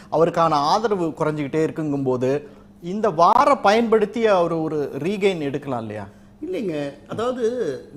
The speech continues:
Speaker 2: நெத்தன்யாகு அடிக்க எல்லாத்தையுமே நீங்க அரசியலாவே புரிஞ்சுக்கணும். நம்ம இந்திய கோணத்திலே ஒன்றையும் பார்த்துட்டு இருக்கக்கூடாது. இந்த போரை ஆரம்பிச்சு வச்சது யார்?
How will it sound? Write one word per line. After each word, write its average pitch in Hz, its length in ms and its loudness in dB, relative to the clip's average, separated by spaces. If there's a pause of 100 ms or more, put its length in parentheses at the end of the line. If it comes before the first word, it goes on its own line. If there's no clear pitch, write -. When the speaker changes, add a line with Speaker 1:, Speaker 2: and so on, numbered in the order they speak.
Speaker 2:
நெத்தன்யாகு 262 480 -2
அடிக்க 226 320 -4
எல்லாத்தையுமே 240 640 -2
நீங்க 220 240 -4
அரசியலாவே 233 580 -2
புரிஞ்சுக்கணும். 190 300 -8
நம்ம 160 180 -6
இந்திய 226 300 -4
கோணத்திலே 247 500 -2
ஒன்றையும் 208 300 -6
பார்த்துட்டு 160 320 -4
இருக்கக்கூடாது. 117 400 -16 (540)
இந்த 185 160 -2
போரை 320 320 0
ஆரம்பிச்சு 269 340 -2
வச்சது 202 300 -6
யார்? 165 280 -6